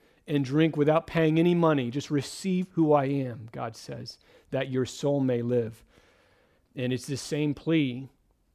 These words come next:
that as we turn to this wedding feast that we've been in for the last two weeks, that we now see come to a, a, a point. It's this plea from God that we see take center stage. And so if you have your Bibles,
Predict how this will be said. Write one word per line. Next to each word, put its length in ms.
that 140
as 160
we 120
turn 300
to 80
this 260
wedding 360
feast 440
that 100
we've 200
been 260
in 320
for 140
the 60
last 340
two 240
weeks, 460
that 200
we 140
now 460
see 300
come 360
to 240
a, 40
a, 240
a 80
point. 460
It's 160
this 320
plea 360
from 320
God 460
that 120
we 160
see 460
take 320
center 340
stage. 460
And 100
so 160
if 100
you 100
have 100
your 80
Bibles, 600